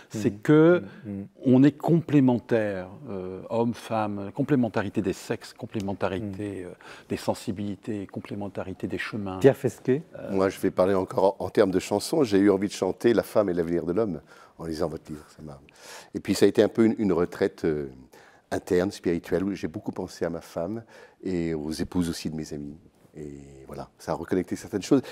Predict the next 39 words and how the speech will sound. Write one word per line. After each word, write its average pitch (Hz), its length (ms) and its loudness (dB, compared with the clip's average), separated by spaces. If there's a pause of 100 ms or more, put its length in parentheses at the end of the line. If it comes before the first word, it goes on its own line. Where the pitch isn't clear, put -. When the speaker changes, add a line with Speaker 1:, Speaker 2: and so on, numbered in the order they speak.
(100)
Speaker 3:
Il 104 40 4
y - 20 6
a - 20 6
des 98 80 4
passages 113 400 0
aussi 98 220 -6
sur - 100 -4
la 85 80 2
Bible 110 260 -4
qui - 60 -18
sont - 140 -4
absolument 92 340 -4 (180)
magnifiques. 104 380 -4
En - 60 0
quelques - 240 -2
lignes, 120 280 4
vous 98 200 0
expliquez, 123 480 -2
Speaker 1:
Oui. 90 120 -2
Speaker 3:
c'est 104 100 0
très - 100 -4
pédagogique 113 720 2 (300)
et 110 80 4
Speaker 1:
Oui. 101 40 4
Speaker 3:
ça - 160 4
donne 147 140 8
envie 147 400 4 (240)
de 98 200 -2
se - 140 -2
reformer 120 420 6
à 113 60 8
l'Ancien 104 240 2
Testament, 101 420 0
de 101 60 -2
relire 104 220 0
l'Ancien 95 200 -12
Testament. - 380 -18 (100)
Bravo. 95 160 -10 (120)
Speaker 1:
Mais 120 120 4